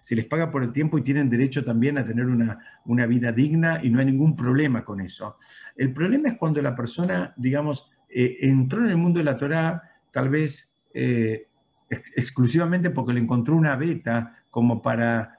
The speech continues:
digamos, mantenerse. Entonces, por eso utilizó de todas las herramientas que se le podía haber ocurrido, inclusive si quería denotar alguna que tenga que ver con cortar o algo por el estilo, hay otras. E-, eligió el hacha, porque el hacha también,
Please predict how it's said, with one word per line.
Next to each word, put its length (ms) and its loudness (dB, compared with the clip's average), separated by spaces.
digamos, 640 -2
mantenerse. 1000 0
Entonces, 280 -4
por 180 -2
eso 340 -4
utilizó 840 0
de 140 -2
todas 240 0
las 180 -4
herramientas 520 -2
que 100 -10
se 120 -8
le 80 -4
podía 240 -2
haber 160 0
ocurrido, 640 0
inclusive 380 0
si 120 -4
quería 260 0
denotar 580 -2
alguna 560 0
que 100 -6
tenga 260 -2
que 80 -4
ver 180 -2
con 200 -6
cortar 520 -4
o 80 -4
algo 160 -6
por 120 -4
el 60 -2
estilo, 260 -4
hay 160 4
otras. 340 -2
E-, 160 -2
eligió 340 -2
el 80 0
hacha, 460 -4
porque 260 0
el 80 2
hacha 260 -2
también, 500 0